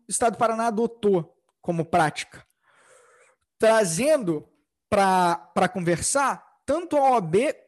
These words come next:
quanto o Tribunal de Justiça do Estado do Paraná, né, e o Estado do Paraná, eles adotaram uma tabela de honorários da advocacia dativa, que, obviamente, não paga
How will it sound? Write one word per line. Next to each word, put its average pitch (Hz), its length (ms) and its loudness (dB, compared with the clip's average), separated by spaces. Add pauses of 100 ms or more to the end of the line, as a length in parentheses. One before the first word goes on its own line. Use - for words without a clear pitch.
(140)
quanto 330 360 -4
o 233 40 -10
Tribunal 240 340 -6
de 185 80 -8
Justiça 240 420 -6
do 202 80 -10
Estado 196 320 -2
do - 40 -20
Paraná, 165 460 -2 (580)
né, 202 160 0
e 175 40 0
o - 20 0
Estado 175 260 0
do 165 80 -10
Paraná, 165 400 -2 (720)
eles 269 280 -4
adotaram 240 880 -2 (400)
uma 320 320 -2
tabela 269 640 0
de 220 120 -4
honorários 214 880 -4
da 214 320 -2
advocacia 226 580 -4
dativa, 156 520 -6 (520)
que, - 120 0
obviamente, 190 760 -2 (240)
não 262 280 -2
paga 180 520 0